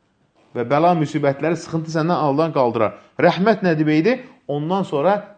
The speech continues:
istəyinə nail olarsan, subhanallah. Ona görə nədir? Hər zaman dua edərkən mömin gərək Allahın rəhmət sifətinə yardım dirəsin. Baxın, Peyğəmbərimiz sallallahu əleyhi və səlləm, "İzə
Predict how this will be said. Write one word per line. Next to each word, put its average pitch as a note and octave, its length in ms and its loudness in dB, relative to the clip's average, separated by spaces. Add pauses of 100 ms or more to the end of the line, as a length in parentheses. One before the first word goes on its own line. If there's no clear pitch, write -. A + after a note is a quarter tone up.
(120)
istəyinə C3+ 600 -8
nail A2+ 240 -6
olarsan, E2+ 440 -10
subhanallah. E2+ 540 -16
Ona A#2+ 180 -8
görə C3 240 -6
nədir? E3 220 -6 (260)
Hər E3 160 -6
zaman C3 340 -6
dua C#3+ 200 2
edərkən B2 340 -6
mömin A#2+ 320 -8
gərək A#2+ 300 -4 (280)
Allahın B2+ 420 -2
rəhmət A#2 440 -8
sifətinə C#3 380 -12
yardım G#2 400 -6
dirəsin. - 340 -16 (1400)
Baxın, B2 160 -8
Peyğəmbərimiz C3+ 640 -2
sallallahu A#2+ 160 0
əleyhi D3 100 -2
və C#3 40 2
səlləm, A2 180 0 (1040)
"İzə C#3 180 0